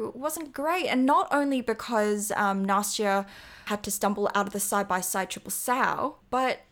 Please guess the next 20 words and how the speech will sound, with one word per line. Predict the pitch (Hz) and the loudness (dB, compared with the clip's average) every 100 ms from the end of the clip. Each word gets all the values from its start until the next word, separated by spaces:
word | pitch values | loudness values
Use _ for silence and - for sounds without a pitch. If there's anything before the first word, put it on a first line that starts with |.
| - - | -6 -4
<sighs> | - - - - - - - - _ - - | -10 -12 -14 -16 -20 -20 -20 -20 _ -16 -10
I | |
don't | 302 330 | -10 -10
know. | 349 392 339 | -8 -8 -4
It, | - 240 - _ _ _ _ _ _ _ _ | 0 -2 -2 _ _ _ _ _ _ _ _
it | - 269 | -8 -8
felt, | - - 285 294 294 - 277 | -8 -4 0 0 0 -6 -2
uh, | 254 254 247 - _ _ _ _ | 0 2 0 -6 _ _ _ _
like | 226 214 | -8 -4
we've | 262 | -4
seen | - - 233 226 | -4 -4 -2 0
everything | 202 190 180 185 | 0 -2 -6 -8
before. | 175 175 180 175 180 | -6 -6 0 2 2
It | 170 - | 0 2
doesn't | 220 220 | 2 2
have | 220 214 | -2 -6
the | |
same | 196 185 175 | -6 -6 -6
spark. | - - 160 170 170 - | -6 -2 -2 -2 -6 -10
It's, | 202 - | -10 -8